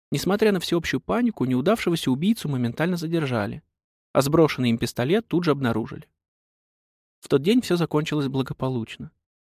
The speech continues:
Папа Иоанн Павел второй был успешно прооперирован и вскоре вернулся в Ватикан. Террорист был арестован. На суде этот человек постоянно менял показания, ссылаясь то на собственную инициативу, то на заказ от турецких ультраправых партий,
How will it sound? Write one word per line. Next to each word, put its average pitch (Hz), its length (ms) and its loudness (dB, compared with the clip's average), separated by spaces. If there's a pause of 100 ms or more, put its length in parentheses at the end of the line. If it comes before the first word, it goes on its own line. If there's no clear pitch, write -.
(240)
Папа 220 280 4
Иоанн 208 200 4
Павел 190 260 6
второй 202 360 2
был 175 160 4
успешно 175 440 2
прооперирован 151 760 2
и - 20 -6
вскоре 208 340 2
вернулся 143 420 -2
в 147 40 -4
Ватикан. 139 560 -4 (520)
Террорист 175 400 4
был 170 200 6
арестован. 151 520 0 (840)
На 143 60 0
суде 202 260 4
этот 240 160 2
человек 180 420 2
постоянно 170 460 2
менял 160 280 0
показания, 156 680 0
ссылаясь 143 460 -2
то 175 120 -4
на 151 100 0
собственную 139 440 0
инициативу, 139 680 -2
то 180 160 2
на 214 100 6
заказ 135 400 -2
от - 120 -10
турецких 120 500 -4
ультраправых 120 600 -4
партий, 180 560 -2